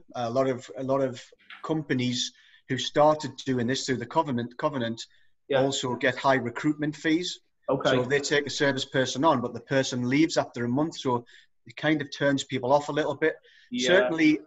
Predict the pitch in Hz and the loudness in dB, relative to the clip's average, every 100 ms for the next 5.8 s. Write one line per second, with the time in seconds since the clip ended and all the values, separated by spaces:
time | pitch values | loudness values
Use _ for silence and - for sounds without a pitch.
0 | - 160 170 160 143 143 143 143 143 139 | -2 2 4 4 4 4 4 2 0 0
1 | 135 123 147 - 120 143 143 139 127 127 | -2 -2 -4 -4 -6 -2 2 4 2 0
2 | 127 123 113 151 147 143 127 127 123 - | -2 -2 -2 -2 0 -2 -2 -2 -2 -6
3 | - 185 180 127 123 123 123 123 - 160 | -8 -8 -4 -2 -2 -2 -4 -8 -4 -2
4 | 147 143 - - 147 117 117 - - _ | -2 -4 -10 0 0 0 -4 -16 -20 _
5 | _ _ - 120 113 113 110 110 | _ _ -18 -10 -6 -4 -4 -8